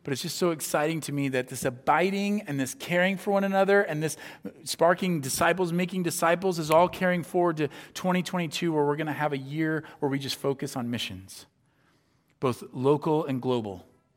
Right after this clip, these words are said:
where we see ourselves as a sent people, whether you are a teacher or a law enforcement officer or a factory worker, or you feel called to go to India or Indonesia or anywhere else, that we want to say, "We are equipping you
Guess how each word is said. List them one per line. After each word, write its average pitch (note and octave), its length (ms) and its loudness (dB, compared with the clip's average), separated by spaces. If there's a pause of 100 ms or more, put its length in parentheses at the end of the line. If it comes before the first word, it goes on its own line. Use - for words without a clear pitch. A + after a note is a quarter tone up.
(560)
where C3+ 140 2
we F3 300 2
see F3+ 320 4
ourselves D#3 480 4
as C#3 180 -4
a C3 120 2
sent E3+ 540 -4
people, C3 440 -6
whether C3+ 200 -2
you C#3+ 320 -2
are C3 160 0
a A#2+ 200 -2
teacher F3+ 520 -2
or C3+ 180 -2
a A2+ 60 0
law C#3+ 320 2
enforcement E3+ 440 -2
officer E3 420 0
or C3+ 80 2
a A2+ 60 -8
factory E3+ 480 0
worker, E3+ 400 0
or C#3+ 100 2
you C3+ 180 -2
feel D3+ 200 -2
called E3 400 2
to C#3+ 80 -4
go D3+ 320 4 (240)
to C#3 160 -4
India F3 580 4 (180)
or B2+ 120 0
Indonesia E3+ 760 4 (220)
or C3+ 140 2
anywhere F#3 340 2
else, C3 480 -6 (220)
that C#3 100 2
we D3+ 160 0
want E3 160 -2
to D3+ 100 -12
say, C3 460 -2 (180)
"We D#3 120 -2
are C3 80 -2
equipping E3+ 560 -4
you C#3 260 -2